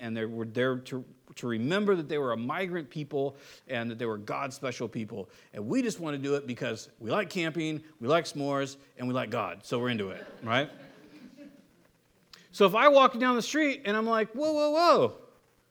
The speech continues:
what are you doing in a lean-to? You're not a Jew.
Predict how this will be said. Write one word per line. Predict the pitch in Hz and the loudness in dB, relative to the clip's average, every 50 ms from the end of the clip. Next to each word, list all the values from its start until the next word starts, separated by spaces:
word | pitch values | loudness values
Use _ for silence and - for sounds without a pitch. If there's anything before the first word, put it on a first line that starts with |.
| _ _ _ _ | _ _ _ _
what | - 226 277 | 0 2 2
are | 302 | 4
you | 277 | 6
doing | 294 294 285 285 277 | 6 6 6 6 6
in | |
a | 277 269 | 4 4
lean-to? | 277 302 370 294 - 294 180 - 95 - - - _ _ _ _ - _ _ _ _ _ _ _ - _ _ _ _ _ _ _ _ _ _ _ _ _ _ _ | 4 4 2 2 2 2 2 2 0 -6 -16 -20 _ _ _ _ -20 _ _ _ _ _ _ _ -20 _ _ _ _ _ _ _ _ _ _ _ _ _ _ _
You're | 123 139 214 247 | 2 4 6 8
not | 302 339 339 277 | 8 8 6 6
a | |
Jew. | 170 143 160 175 220 349 320 | 4 4 6 6 6 6 4